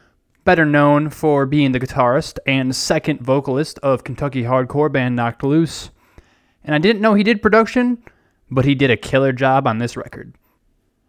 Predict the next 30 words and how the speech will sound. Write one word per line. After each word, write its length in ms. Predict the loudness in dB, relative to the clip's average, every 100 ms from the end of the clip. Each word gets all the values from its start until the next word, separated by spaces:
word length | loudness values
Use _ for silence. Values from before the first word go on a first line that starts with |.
| _ _ _ _ _ _ -10
Wrist 360 | -6 -4 -4
Meets 260 | -4 -4 0
Razor 380 | 0 2 -2 -2
is 480 | 2 4 2 -4 _ _ _ _ -4
Jonah 320 | 2 4 2
Thorne 460 | 4 6 6 4
on 240 | 2 -2 2
vocals 320 | 2 2 -4
and 100 | -4
guitar, 500 | -6 -2 -2 -2 -8 _ _ _ _ _ _
Justin 540 | -2 -2 0 -2 -2 -6
Fornoff 680 | -8 0 2 4 2 0 -6 0
on 240 | 2 4
vocals 400 | 2 2 0 -2
and 120 | -2
bass 240 | -2 -2 -4
guitar, 520 | -8 -2 -2 -2 -8 _ _ _ -6
Brian 400 | 2 2 2 0
Prosser 500 | 0 -2 -2 -4 -6 -4
on 160 | -2
drums 320 | 0 0 0
and 120 | -2 0
vocals, 400 | 0 -2 -10 -14 _ _ -6
and 180 | -4
Tyler 300 | 0 0 2
Norris, 460 | 0 0 0 -2 -8 -2
lead 200 | -2 0
guitar. 540 | -4 -2 -2 -2 -8 _ _ _
And 120 | 0
yes, 440 | 4 4 2 -8